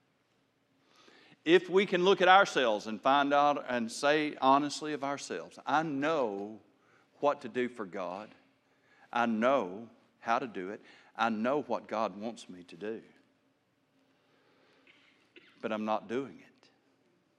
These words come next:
Then what do we need?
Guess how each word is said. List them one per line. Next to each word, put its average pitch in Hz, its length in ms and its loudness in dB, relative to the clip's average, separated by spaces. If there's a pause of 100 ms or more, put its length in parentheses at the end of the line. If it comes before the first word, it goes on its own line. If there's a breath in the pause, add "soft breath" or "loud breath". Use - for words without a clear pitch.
(2000 soft breath)
Then 147 360 4 (240)
what 208 220 4
do 190 100 6
we 185 120 0
need? 175 480 -2